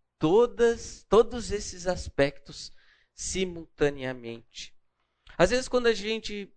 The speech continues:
percebe algumas abordagens psicológicas, é,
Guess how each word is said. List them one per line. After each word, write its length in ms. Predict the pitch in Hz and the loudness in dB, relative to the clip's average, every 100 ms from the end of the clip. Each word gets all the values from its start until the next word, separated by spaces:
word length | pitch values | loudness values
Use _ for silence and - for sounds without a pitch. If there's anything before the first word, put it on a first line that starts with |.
| _ | _
percebe 420 | 208 208 226 214 | 2 4 2 4
algumas 400 | 220 196 220 220 | 2 2 0 2
abordagens 1200 | 220 208 202 202 147 165 190 208 139 120 - - - _ _ - | 2 2 2 2 2 4 4 4 -2 -10 -14 -18 -20 _ _ -8
psicológicas, 1300 | - 214 - 196 160 170 185 - - - - - - - _ _ _ _ _ _ _ _ _ _ _ _ - _ _ _ _ | 0 0 2 0 4 6 4 2 -10 -18 -16 -16 -18 -20 _ _ _ _ _ _ _ _ _ _ _ _ -20 _ _ _ _
é, 1000 | 143 156 160 151 143 135 123 120 117 | 2 4 4 4 2 2 0 0 -4